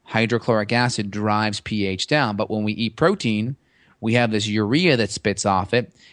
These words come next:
And if we have H. pylori in there, that's gonna take that urea, turn it into, I'm sorry, take the, um, urea via urease and turn it into ammonia and C O two. Ammonia's got a P H of eleven that raises the P H. That low P H,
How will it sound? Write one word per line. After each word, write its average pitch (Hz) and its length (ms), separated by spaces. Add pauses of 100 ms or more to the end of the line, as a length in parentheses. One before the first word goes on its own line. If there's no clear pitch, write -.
(100)
And 113 140
if 113 120
we 117 100
have 107 120
H. 120 180
pylori 117 560
in 175 200
there, 123 180
that's 120 160
gonna 107 220
take 139 320
that 113 180
urea, 113 560
turn 120 300
it 117 100
into, 113 300
I'm 92 60
sorry, 110 200
take 135 240
the, 117 220
um, 104 180
urea 110 440 (500)
via 117 280
urease 107 600
and 101 80
turn 113 180
it 101 60
into 107 220
ammonia 110 420
and 98 100
C 104 240
O 98 60
two. 151 340
Ammonia's 127 520
got 113 140
a 98 40
P 131 300
H 120 220
of 95 60
eleven 104 540 (280)
that 101 160
raises 131 640
the 110 80
P 120 240
H. 117 460 (400)
That 110 180
low 123 320
P 139 280
H, 131 440